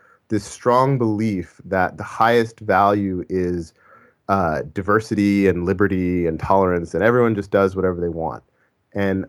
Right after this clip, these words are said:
I've thought about that compared to the, the cultural values in Asian societies, which is really, that's really not their belief system at all. They, they, you don't, you don't hear Chinese or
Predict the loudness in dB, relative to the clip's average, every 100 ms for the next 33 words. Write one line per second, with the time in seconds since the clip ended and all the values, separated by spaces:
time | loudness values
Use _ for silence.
0 | -2 0 0 -2 -2 0 -2 -4 -8 -2
1 | -2 0 -2 0 -2 -2 -4 -2 0 0
2 | 2 2 2 -2 -2 0 0 -4 -6 -4
3 | -2 -2 -6 -12 _ _ -2 -2 -2 -4
4 | -4 -6 -2 2 2 2 -2 -14 -20 -18
5 | -2 -2 -2 0 2 2 2 2 0 -2
6 | 0 0 -2 0 0 -2 -8 -4 -4 -2
7 | -4 -4 -2 0 0 0 -2 0 -2 0
8 | 2 2 2 -2 -2 -2 -2